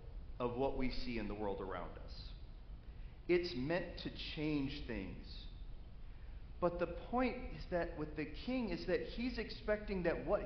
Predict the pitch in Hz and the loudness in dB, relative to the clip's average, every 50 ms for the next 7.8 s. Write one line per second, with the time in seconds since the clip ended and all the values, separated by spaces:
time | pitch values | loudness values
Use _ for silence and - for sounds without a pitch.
0 | - - - 214 185 - - 160 165 180 170 - - - 170 160 147 127 127 131 | 0 -4 -4 -4 -4 0 2 4 4 4 4 2 0 0 2 2 4 4 4 2
1 | 131 131 131 131 120 - - - - - 127 135 156 151 - - 131 143 143 151 | 4 4 4 2 2 -2 -6 -8 -6 -2 4 6 6 6 6 4 4 4 6 6
2 | 151 147 147 139 - - - - 160 135 123 120 - - 127 123 107 90 87 90 | 6 6 4 2 0 -2 -2 0 0 0 0 0 0 0 0 2 2 0 -2 -4
3 | 85 - - - - - - - - - - - - - - - - - - - | -6 -6 -8 -10 -10 -10 -10 -10 -10 -10 -10 -10 -8 -8 -8 -8 -8 -8 -8 -8
4 | - - - - 151 151 - - 175 180 170 170 165 - - - - - - - | -8 -2 0 2 2 2 2 4 6 8 8 8 6 4 0 -2 -6 -6 -8 -6
5 | - - 165 151 - 127 127 143 175 214 233 247 226 - 185 180 190 190 190 190 | 2 4 4 4 4 2 -2 -2 0 0 0 0 2 4 6 6 6 4 2 -2
6 | - - - - 196 185 170 151 135 - - - 147 147 143 143 143 147 143 143 | -4 -4 -4 -2 2 4 6 6 4 4 2 0 2 2 2 2 2 2 2 2
7 | - - - 202 208 190 147 113 104 107 - - - - - - | 0 0 0 2 4 6 6 6 4 2 0 -2 -6 -8 -8 -8